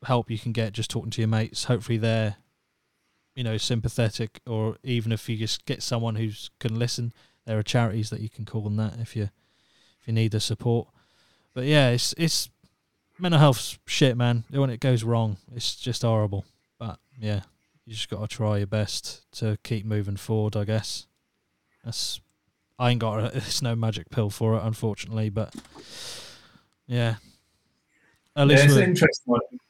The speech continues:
Speaker 2: isn't it? I, um, I think in life you go through ups and downs all the time.
Speaker 1: Yeah.
Speaker 2: Um, I think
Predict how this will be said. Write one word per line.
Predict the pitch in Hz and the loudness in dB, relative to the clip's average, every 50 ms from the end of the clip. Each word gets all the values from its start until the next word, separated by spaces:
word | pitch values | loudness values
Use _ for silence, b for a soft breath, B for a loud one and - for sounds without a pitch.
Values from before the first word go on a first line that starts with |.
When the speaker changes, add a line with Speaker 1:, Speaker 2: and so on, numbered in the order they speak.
| _ _ - | _ _ 2
Speaker 2:
isn't | 156 135 | 6 8
it? | 135 127 - - | 8 8 6 6
I, | 143 151 170 170 165 | 6 8 8 10 10
um, | 165 165 160 143 143 - - _ _ _ _ _ _ _ 156 160 b b b b b b b b b b _ _ _ _ _ _ _ _ _ _ _ _ _ _ - - 139 | 10 10 8 6 2 -2 -8 _ _ _ _ _ _ _ -20 -20 b b b b b b b b b b _ _ _ _ _ _ _ _ _ _ _ _ _ _ -6 2 6
I | 139 | 8
think | 175 180 | 8 10
in | 160 156 156 | 10 10 10
life | 147 135 120 - - | 10 10 8 6 4
you | 127 - | 2 4
go | 127 120 117 | 6 4 4
through | 110 - 127 123 117 | 4 6 6 8 8
ups | 113 - - - - - - - - _ | 8 6 2 -4 -6 -6 -8 -8 -6 _
and | 117 113 110 101 | 0 2 4 4
downs | 110 110 110 107 101 98 98 98 - - - _ | 4 4 6 6 4 4 2 0 -2 -6 -10 _
all | 113 107 107 104 110 | -4 -2 0 0 -2
the | 110 | 0
time. | - 110 110 113 123 135 139 143 - - _ _ _ | 0 2 2 4 4 4 2 2 0 -6 _ _ _
Speaker 1:
Yeah. | 120 120 110 107 | _ -18 -10 -4
Speaker 2:
Um, | 107 101 101 104 104 101 101 101 - - - _ _ _ _ _ _ _ _ _ _ _ _ _ _ _ _ _ _ _ _ _ _ _ _ 107 | 0 2 2 2 2 2 2 0 -2 -4 -10 _ _ _ _ _ _ _ _ _ _ _ _ _ _ _ _ _ _ _ _ _ _ _ _ -12
I | 104 | -4
think | - 117 113 - - | -2 0 0 0 -2